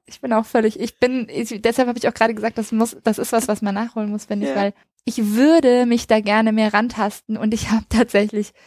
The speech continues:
Speaker 1: wirklich ziemlich Bammel davor.
Speaker 2: Mhm.
Speaker 1: Es schüchtert mich sehr ein.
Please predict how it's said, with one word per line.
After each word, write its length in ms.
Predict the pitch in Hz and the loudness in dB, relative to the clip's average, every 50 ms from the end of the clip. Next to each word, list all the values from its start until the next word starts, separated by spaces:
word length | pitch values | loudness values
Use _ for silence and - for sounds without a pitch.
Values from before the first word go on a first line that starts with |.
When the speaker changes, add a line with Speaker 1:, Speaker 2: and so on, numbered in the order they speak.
| _ _ _ _ _ - | _ _ _ _ _ -4
Speaker 1:
wirklich 600 | 240 285 - - - - 240 247 302 330 - - _ _ _ | -2 -2 -2 -2 -4 -4 0 0 0 0 -2 -6 _ _ _
ziemlich 460 | - - 285 330 330 349 381 370 - - | -2 0 2 2 2 2 0 0 0 0
Bammel 300 | - 277 330 339 240 185 | -2 0 2 2 2 2
davor. 480 | 160 156 165 - - 170 165 175 185 _ | 2 -2 -4 -6 -8 -8 -8 -8 -12 _
Speaker 2:
Mhm. 300 | - 254 233 - - 285 - _ _ | -16 -16 -16 -16 -18 -20 -20 _ _
Speaker 1:
Es 120 | - - - | -10 -8 -6
schüchtert 400 | - - 381 - - 359 320 - | 0 -2 -2 0 0 -2 -2 -2
mich 160 | 277 269 - | -4 -6 -4
sehr 200 | - 247 240 - | -2 -2 -2 -2
ein. 180 | - 214 202 | -2 -6 -6